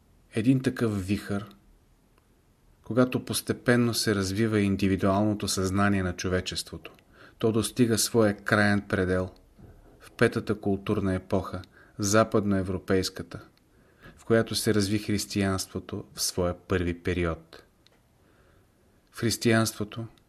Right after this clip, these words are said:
човешкото съзнание преминава в една по-висока степен на развитие. Крайната степен на християнството е да подготви човечеството към нова степен на съзнанието, да предизвика към нов живот, нов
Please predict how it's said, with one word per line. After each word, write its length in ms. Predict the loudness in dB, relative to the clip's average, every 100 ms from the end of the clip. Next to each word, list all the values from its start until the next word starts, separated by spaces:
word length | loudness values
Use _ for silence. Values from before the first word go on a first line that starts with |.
| _ _ _ _ -4
човешкото 560 | 2 4 4 -2 -4
съзнание 560 | -2 0 2 4 2 0
преминава 680 | -2 -2 0 0 0 0 -2
в 100 | -2
една 360 | 0 0 0
по-висока 580 | 0 0 0 -2 -2 -4
степен 460 | -2 -2 0 -2 0
на 120 | 0
развитие. 580 | -2 -2 -4 -6 -10 -12 _ _ _ -20 -20 _ _ _ _ _ -18 -2
Крайната 460 | 2 4 4 2
степен 440 | 0 0 0 2 0
на 100 | 0
християнството 880 | -2 -4 0 0 0 0 -6 -2 -2
е 60 |
да 140 | 0 -2
подготви 640 | -2 -6 2 2 2 -4
човечеството 760 | -2 0 0 -2 -8 -8 -10 -10
към 260 | -6 -4 0
нова 280 | 0 0
степен 520 | -2 0 0 2 0 0
на 100 | -2
съзнанието, 800 | -2 2 4 4 2 -2 -10 -20 -20 -20 -20 -4
да 140 | -4 -2
предизвика 640 | 0 0 2 0 0 -2
към 200 | 0 0
нов 260 | 2 2 0
живот, 540 | 0 2 0 -2 -12 -2
нов 460 | 2 2 0 -8